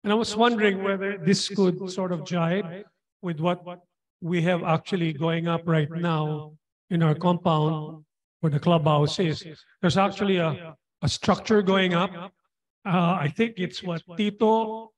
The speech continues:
who's involved in it, Louis. Uh, it's meant to be really a facility.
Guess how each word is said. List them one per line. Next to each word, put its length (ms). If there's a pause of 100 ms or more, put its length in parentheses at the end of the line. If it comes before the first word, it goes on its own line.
who's 220
involved 400
in 140
it, 160
Louis. 600 (960)
Uh, 680 (120)
it's 240
meant 320
to 60
be 180
really 340
a 60
facility. 880